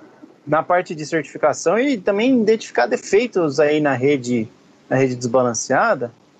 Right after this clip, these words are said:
E eu vou aproveitar que o O T D R tá ligado aqui. Então, como funciona, né? Você tem esse modo aqui de configuração pom, né? Tem a padrão e desbalanceado, tá? Então, se o seu T D R tiver atualizado,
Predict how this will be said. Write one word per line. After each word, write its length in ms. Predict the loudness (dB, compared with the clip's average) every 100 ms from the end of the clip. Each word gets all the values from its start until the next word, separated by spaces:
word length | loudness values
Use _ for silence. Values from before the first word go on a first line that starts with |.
| 0
E 80 | 0
eu 80 |
vou 120 | 2 0
aproveitar 720 | 2 2 0 2 0 0 -2
que 140 | -4
o 80 | -2
O 60 | -2
T 120 | 0
D 120 | 2
R 180 | 2 0
tá 160 | 0
ligado 420 | 0 0 2 0 -2
aqui. 400 | -8 -2 0 0
Então, 460 | 2 2 2 -2 _ _ -4
como 180 | 0 0
funciona, 580 | 0 -2 2 2 2 2
né? 240 | 0 0 -8 _ -6
Você 320 | -4 0 -2
tem 220 | 0 0
esse 200 | 0 0
modo 260 | 0 2 0
aqui 180 | -2
de 100 | -6
configuração 840 | -2 -2 0 2 2 2 0 -2 -2
pom, 360 | 0 2 4
né? 140 | 2 0
Tem 220 | 0 0
a 80 | 0
padrão 640 | 0 0 0 0 0 -2 -4 _ _ _ -4
e 180 | -4 -4
desbalanceado, 960 | 0 0 2 2 2 0 2 2 2 -4 _
tá? 160 | -8 -6
Então, 160 | -6
se 100 | -10
o 100 | -6
seu 120 | -2 0
T 160 | 0
D 120 | 2
R 140 | 0 0
tiver 200 | -2 -2
atualizado, 800 | 0 -2 -2 0 2 2 0